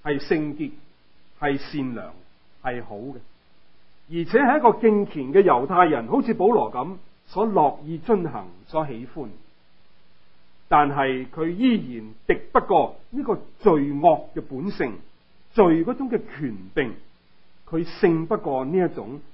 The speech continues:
喺肢體當中呢一個罪的律。保羅話：「呢一個嘅律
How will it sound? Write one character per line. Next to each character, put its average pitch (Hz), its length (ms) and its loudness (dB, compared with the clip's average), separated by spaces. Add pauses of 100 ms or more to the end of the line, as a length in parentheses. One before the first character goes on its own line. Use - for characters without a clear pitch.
喺 139 140 -12 (120)
肢 190 260 -6
體 127 220 -10
當 135 280 -8
中 123 280 -8
呢 175 100 -2
一 156 40 -2
個 120 160 -6 (300)
罪 107 440 -2
的 170 80 -6
律。 113 120 -14 (1200)
保 185 120 8
羅 175 180 4
話： - 160 -14 (600)
「呢 214 120 6
一 285 200 8
個 208 100 8
嘅 175 220 4
律 156 360 0